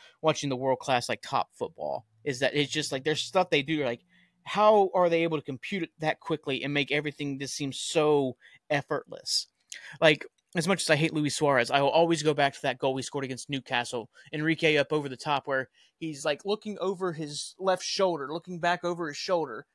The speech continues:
takes the ball off his chest, down to his foot,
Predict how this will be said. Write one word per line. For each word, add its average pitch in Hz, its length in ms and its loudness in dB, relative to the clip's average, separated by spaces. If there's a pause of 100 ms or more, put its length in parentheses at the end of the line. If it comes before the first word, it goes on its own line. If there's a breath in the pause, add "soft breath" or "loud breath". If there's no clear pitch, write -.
(280)
takes 208 260 -8
the 208 80 -6
ball 190 300 0
off 185 220 0
his 160 160 -10
chest, 156 520 0 (440 soft breath)
down 202 320 4
to 208 180 -10
his 160 160 -10
foot, 180 420 0